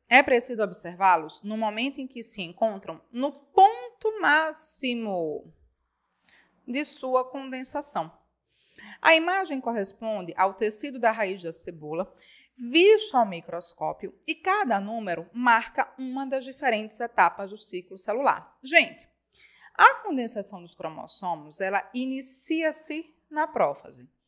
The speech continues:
mas o ponto máximo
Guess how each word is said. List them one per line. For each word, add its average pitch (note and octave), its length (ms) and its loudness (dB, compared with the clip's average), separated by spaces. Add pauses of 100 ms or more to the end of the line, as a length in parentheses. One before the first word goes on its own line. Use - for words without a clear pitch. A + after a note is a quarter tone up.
(160)
mas D4+ 480 2 (380)
o E4+ 100 -2
ponto - 600 -2
máximo C4+ 1500 0